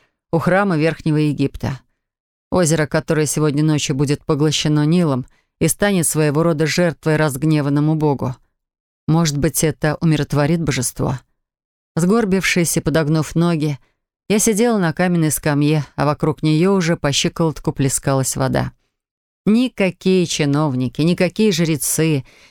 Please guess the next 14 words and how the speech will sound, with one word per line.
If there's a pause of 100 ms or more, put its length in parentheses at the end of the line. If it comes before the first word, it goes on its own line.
никакие
слуги
или
советники
не
стояли
за
моей
спиной
и
не
заглядывали
через
плечо.